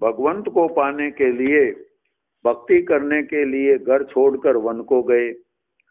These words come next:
प्रभु की प्रेरणा से रास्ते में नारद जी मिले। नारद जी ने गुरु बनकर उनको भगवंत के नाम का सुमिरन बताया और प्रभु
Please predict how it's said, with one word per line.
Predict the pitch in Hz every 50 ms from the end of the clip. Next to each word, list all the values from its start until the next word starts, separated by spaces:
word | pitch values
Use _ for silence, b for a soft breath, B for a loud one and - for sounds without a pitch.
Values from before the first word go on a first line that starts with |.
| _ _ _ _ _ _ _ _ -
प्रभु | 135 131 139 160 165 156
की | - 156 160 151
प्रेरणा | 139 151 139 139 143 147 143 143 143 143 139
से | - - 147 143 139
रास्ते | 135 131 135 131 131 - - 143 135
में | 135 131 131 127
नारद | 120 117 120 123 127 131 127 123
जी | 143 143 135
मिले। | 135 131 127 131 123 113 101 95 - _ _ _ _ _ _ _ -
नारद | 117 120 120 123 135 131 127 127
जी | 135 135
ने | 135 139 139 131 117
गुरु | - 123 131 143 143 131
बनकर | 127 123 127 127 - - 135 127
उनको | 123 123 123 127 - 139 131 123
भगवंत | 113 120 117 101 120 127 135 135 123 131
के | 113 - 139 131 127 120
नाम | 113 113 117 123 127 131 131 127
का | - 135 123 120
सुमिरन | - - - 120 127 127 135 135 135 123
बताया | 120 117 - 123 120 120 120 123 123 117 113 104 95 b b b b b b _ -
और | - 123 123 135 135 131
प्रभु | - 131 135 127 127 139 147